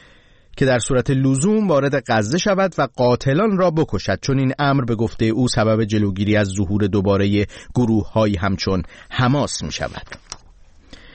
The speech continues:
به ایران برگردیم. عرفان کرمویسی، وکیل دادگستری، می‌گوید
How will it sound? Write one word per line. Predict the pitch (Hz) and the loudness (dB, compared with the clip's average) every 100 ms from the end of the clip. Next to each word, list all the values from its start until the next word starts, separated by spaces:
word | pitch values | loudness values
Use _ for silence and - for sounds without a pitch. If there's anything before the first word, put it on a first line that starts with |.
| - - - - - - - - - | -20 -20 -20 -20 -20 -20 -20 -8 0
به | 190 | 2
ایران | 190 202 135 | 2 2 2
برگردیم. | 110 98 95 92 101 | 0 0 -2 -2 0
عرفان | 110 107 135 127 | 0 0 0 0
کرمویسی، | 117 117 110 104 107 101 - 139 139 | 0 0 2 2 0 0 0 2 2
وکیل | 113 - 117 117 | 0 0 0 2
دادگستری، | 110 104 - 104 - 110 104 156 165 160 | 2 0 0 -2 0 0 2 2 2 2
می‌گوید | 127 110 113 113 | 2 2 2 2